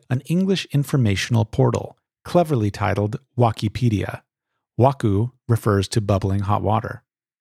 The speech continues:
"Kanawa Onsen is the only place throughout Japan that continues to use medicinal,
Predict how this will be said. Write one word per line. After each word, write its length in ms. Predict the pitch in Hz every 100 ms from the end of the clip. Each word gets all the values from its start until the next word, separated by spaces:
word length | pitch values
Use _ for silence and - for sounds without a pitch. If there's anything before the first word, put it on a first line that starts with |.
| _ _ _ _ -
"Kanawa 440 | - 226 240 208
Onsen 540 | 139 131 - 131 127 -
is 180 | 131
the 120 | 123 151
only 240 | 185 208 226
place 340 | - 147 127
throughout 260 | - 139 113
Japan 500 | 110 - 139 123 120
that 120 | 113 _
continues 480 | - 139 - 202 208
to 120 | - 131
use 240 | 131 117
medicinal, 760 | 107 101 151 139 156 143 -